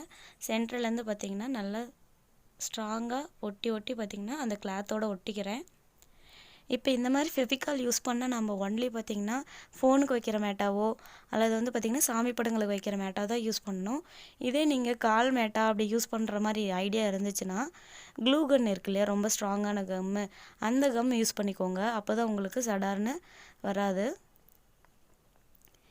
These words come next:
இப்போ நார்மலா நான் வந்து இது பார்த்தீங்கன்னா ஃபோனுக்கு வைக்கிற மேட்டா யூஸ் பண்ண போறேன். அதனால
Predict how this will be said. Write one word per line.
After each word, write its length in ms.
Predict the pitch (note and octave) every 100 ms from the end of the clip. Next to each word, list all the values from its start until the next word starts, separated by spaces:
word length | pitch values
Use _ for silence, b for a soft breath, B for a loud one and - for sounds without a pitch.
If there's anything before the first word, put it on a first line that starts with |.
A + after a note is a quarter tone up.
| b b -
இப்போ 140 | C4 A#3
நார்மலா 360 | A3 A#3+ C4 C#4
நான் 120 | A3+ A3
வந்து 180 | A#3
இது 100 | G#3 G3+
பார்த்தீங்கன்னா 340 | G3+ A3 D4
ஃபோனுக்கு 400 | - A#3+ B3 A#3
வைக்கிற 220 | A3+ G3+ G3+
மேட்டா 200 | G3 G#3+ G#3
யூஸ் 160 | G#3+ -
பண்ண 120 | G3+ F#3+
போறேன். 220 | F#3+ A3 F4 B B B B
அதனால 280 | A3+ A#3+